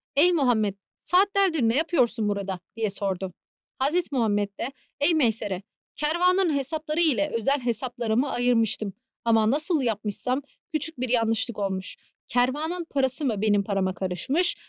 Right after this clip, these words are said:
benim param mı kervanın parasına karışmış bilmiyorum. Bu şüphe içinde daha fazla bocalayacağıma sen şahit ol ki bütün paramı kervanın parasına katıyorum. Kervanın tek bir dirhemi bana geçeceğine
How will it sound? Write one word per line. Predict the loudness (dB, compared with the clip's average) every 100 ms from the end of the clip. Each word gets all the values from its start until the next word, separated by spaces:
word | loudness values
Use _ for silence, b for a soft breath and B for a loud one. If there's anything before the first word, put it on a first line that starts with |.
| B
benim | 0 2 0
param | -6 -2 0 2
mı | 0 -2
kervanın | -2 -2 0 -4 -2
parasına | -4 -4 -4 -4
karışmış | -4 -6 -4 -4 -4 0
bilmiyorum. | 2 2 0 -6 -12 _ _ _ 0
Bu | 2
şüphe | 2 -2 -2
içinde | -2 0 0 2
daha | 0 -2
fazla | -2 -4 -4 -4
bocalayacağıma | -4 -4 -4 -4 -4 -2 0 2 0 0 b b -8
sen | -2 0
şahit | 0 -2 0 -2 0
ol | -2
ki | -2 -2 -4 b b -10
bütün | -4 0 0 0
paramı | 0 2 0
kervanın | -2 -4 0 2 0 0
parasına | -2 -4 -2 -2 -2
katıyorum. | -6 -8 -4 -4 -6 _ _ _ _
Kervanın | -4 -2 0 0 0 -2
tek | -4 -4 -2
bir | -4 -2
dirhemi | -4 -2 -2 0 0
bana | 0
geçeceğine | 0 -4 -6 0 2 2